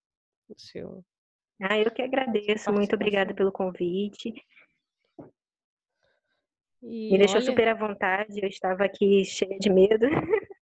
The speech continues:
Speaker 2: mas tô super à vontade. Muito obrigada a você.
Speaker 1: Olha, então tá, gente. Então, pessoal, fiquem ligados que vai ter mais.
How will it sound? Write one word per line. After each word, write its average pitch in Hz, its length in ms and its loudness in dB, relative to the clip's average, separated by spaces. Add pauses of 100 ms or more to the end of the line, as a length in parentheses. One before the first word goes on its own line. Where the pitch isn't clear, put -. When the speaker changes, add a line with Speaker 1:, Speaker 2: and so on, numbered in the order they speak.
(160)
Speaker 2:
mas 214 180 -12
tô 226 80 6
super 240 300 4
à 226 60 6
vontade. 208 640 0 (380)
Muito 220 180 2
obrigada 233 380 0
a 254 40 -2
você. - 280 -2 (720)
Speaker 1:
Olha, 202 220 -6
então 247 220 -10
tá, 262 200 0
gente. 196 280 -4
Então, 202 180 -4
pessoal, 254 440 2
fiquem 294 340 -2
ligados 302 400 4
que - 100 -8
vai 349 160 2
ter 403 120 2
mais. 202 600 0